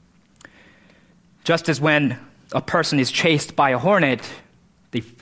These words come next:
the person flees, the hornet of the Lord will drive out the idolatrous nation from Canaan. But that's still begs the question, what exactly is the hornet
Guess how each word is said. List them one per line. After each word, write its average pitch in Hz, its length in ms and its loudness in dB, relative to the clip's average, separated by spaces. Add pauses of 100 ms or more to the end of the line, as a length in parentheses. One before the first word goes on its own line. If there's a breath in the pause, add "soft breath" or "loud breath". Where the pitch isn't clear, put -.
(120)
the - 80 -10
person 151 240 -2
flees, 151 760 0 (140)
the 127 120 -2
hornet 208 560 2
of 160 200 2
the 147 100 2
Lord 131 520 0
will 143 300 4
drive 135 520 0
out 113 420 0 (300 loud breath)
the 117 100 0
idolatrous 120 560 0
nation 110 520 -4
from 101 180 -10
Canaan. 101 380 -8 (1500 loud breath)
But 151 100 -4
that's 180 140 0
still 202 420 0 (160)
begs 165 260 2
the 151 80 -2
question, 175 500 0
what 180 200 4
exactly 170 600 2
is 170 140 2
the 135 80 0
hornet 98 420 -6